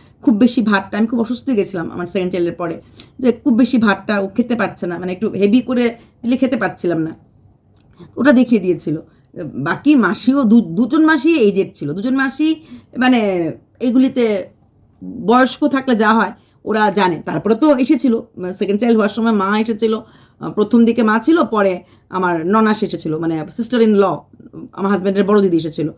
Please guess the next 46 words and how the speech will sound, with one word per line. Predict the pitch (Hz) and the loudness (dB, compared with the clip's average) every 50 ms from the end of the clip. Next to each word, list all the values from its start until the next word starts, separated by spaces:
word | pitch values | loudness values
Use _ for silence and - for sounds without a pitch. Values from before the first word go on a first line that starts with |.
| _ _ _ _ _ - | _ _ _ _ _ -12
তো | 170 | -12
খালি | - - - 214 233 277 311 | -4 2 4 6 6 6 6
ঘরে | 277 311 320 330 | 4 4 2 2
তো | 320 330 | 0 0
আমাকে | 311 302 302 302 | 0 0 0 -2
কেউ | 247 269 | -2 0
রাখেনি, | 233 214 202 202 - 175 170 170 - _ _ _ _ - | 0 -2 -2 -2 -4 -6 -6 -6 -12 _ _ _ _ -8
মা | - 180 196 214 226 247 269 | -4 -2 0 2 4 4 4
আর | 277 285 | 4 2
ননদ | 285 277 285 294 302 - - | 2 2 2 0 0 -2 -4
ছিল | - 311 285 302 | -2 0 0 0
পালা | 294 - 254 262 269 294 | 0 0 0 2 2 2
করে, | 294 302 320 359 320 220 - _ _ _ _ _ _ _ - | 0 0 0 0 0 -2 -4 _ _ _ _ _ _ _ -2
আর | 269 269 269 | 0 2 4
দুটো | 214 262 254 247 269 254 | 4 4 4 4 4 2
কাজের | 233 240 220 196 196 180 | 2 2 0 0 0 0
লোক | 170 165 170 | -2 -4 -4
ছিল | - - 160 156 | -6 -6 -4 -4
আমার, | 143 143 - | -4 -6 -10
আহ, | - _ _ _ _ _ _ _ _ - - 170 165 156 147 131 120 - - | -14 _ _ _ _ _ _ _ _ -14 -10 -6 -6 -4 -4 -6 -8 -4 2
যখন | 202 220 214 214 208 190 170 160 - | 2 2 2 2 0 -2 -2 -2 -4
সেকেন্ড | - - 240 214 202 185 | 0 2 2 2 2 0
চাইল্ড | 196 175 156 160 | 0 0 0 0
হলো। | 143 147 139 - | -2 -4 -6 -8
আর | - 165 | -12 -10
ফার্স্ট | 151 - 190 196 226 233 - | -4 -2 0 0 0 0 2
চাইল্ডের | 302 302 320 262 | 2 2 2 4
সময় | 320 294 302 | 2 2 2
তো | 254 294 | 2 2
একদম | 269 247 226 233 247 226 | 0 2 2 2 2 4
রাজরানী, | 220 220 226 214 202 220 202 196 190 226 - _ _ _ - | 4 4 4 2 2 0 -2 -2 -4 -6 -10 _ _ _ -14
তখন | - - 214 214 214 | -8 -4 -4 -2 -2
তো | 233 | 0
মার | 196 202 202 202 208 | 0 0 0 0 0
কাছেই | 220 220 220 - 254 247 | -2 -2 0 0 0 2
ছিলাম। | - 285 262 285 294 311 302 _ _ _ - - - _ - | 2 2 2 2 2 0 0 _ _ _ -20 -20 -20 _ -10
আহ, | 170 165 | -6 -4
মার | 170 185 208 214 214 202 | 0 2 2 2 2 2
ঘরে | 196 202 208 247 | 2 2 2 2
তো | 240 - 269 254 233 - - | 2 2 0 0 0 -2 -2
কাজের | 220 220 196 214 208 | -2 0 2 2 2
লোক, | 202 208 208 202 - - _ - | 2 2 0 -2 -6 -16 _ -8
আবার | 165 165 165 156 - - - | -6 -4 -6 -6 -8 -10 -8
রান্নার | - 156 165 180 190 202 208 214 220 226 | -6 -2 -2 0 0 2 2 2 0 0
কিচেনের | 226 247 240 - 262 262 269 | -2 0 2 2 2 2 2
আলাদা | 254 247 247 247 233 254 247 247 | 2 2 2 2 2 0 0 -2